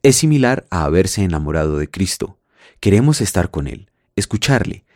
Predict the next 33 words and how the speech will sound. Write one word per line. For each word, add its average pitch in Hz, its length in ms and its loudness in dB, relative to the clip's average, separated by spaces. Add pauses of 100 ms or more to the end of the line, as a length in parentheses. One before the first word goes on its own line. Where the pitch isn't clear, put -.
(140)
tener 95 300 0
cosas 110 320 0
que 101 100 -4
nos 80 160 -2
recuerden 80 460 -4
su - 120 -10
amor 101 340 -4 (280)
y - 80 -2
estar 147 260 0
involucrados 98 720 0
intensamente 92 840 0
en 139 140 0
las 151 120 0
cosas 110 360 -6
que - 80 -4
a 73 80 0
Él 73 100 -2
le 78 80 -2
interesan 82 600 -4 (220)
y 113 120 -6
que 95 120 -2
tienen 135 380 2
que 110 140 -2
ver 104 240 0
con 85 160 -4
la 78 80 -6
gran 85 200 -2
comisión 113 580 -2 (200)
y - 120 6
el 156 80 6
amor 98 240 2
a 80 80 0
Dios 80 340 -2